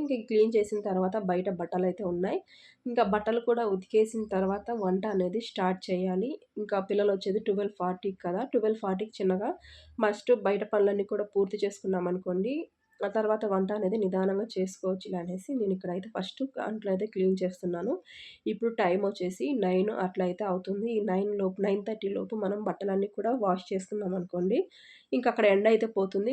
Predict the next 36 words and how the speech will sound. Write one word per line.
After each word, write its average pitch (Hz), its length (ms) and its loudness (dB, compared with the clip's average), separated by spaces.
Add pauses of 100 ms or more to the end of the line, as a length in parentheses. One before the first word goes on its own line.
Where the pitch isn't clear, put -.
కొంచెం 240 360 2
ఇంకా 220 320 0
నైన్, 208 320 2 (280)
నైన్, 196 260 4
నైన్ 202 240 0
థర్టీ, 208 300 -2
టెన్ 202 240 2
అయిందనుకోండి, 196 640 0
ఇంకా 226 280 -2
మనకి 185 300 0
బట్టలు 190 280 0
ఉతికే 196 220 -6
ప్లేస్‌లో 185 400 -4
కొంచెం 202 400 -2
ఎండ 185 220 2
అయితే 196 200 0
ఎక్కువగా 190 420 0
వస్తూ 180 320 -4
ఉంటుంది. 190 360 -2 (580)
అప్పుడు 220 240 4
ఇంకా 226 160 4
అసలు 220 200 0
బట్టలు 190 300 2
అయితే 196 160 -2
ఉతకలేను. 190 520 0
అందుకోసం 208 500 -2
అనేసి 196 260 0
ఇంకా 226 180 -6
ఫస్ట్ 185 260 -4
అయితే 196 160 -4
ఇక్కడ 202 200 -4
నేను 190 220 -4
కిచెన్లో 196 420 -4
అంట్లు 190 260 -2
అయితే 185 160 -2
కడిగేసుకుంటున్నాను. 185 960 -4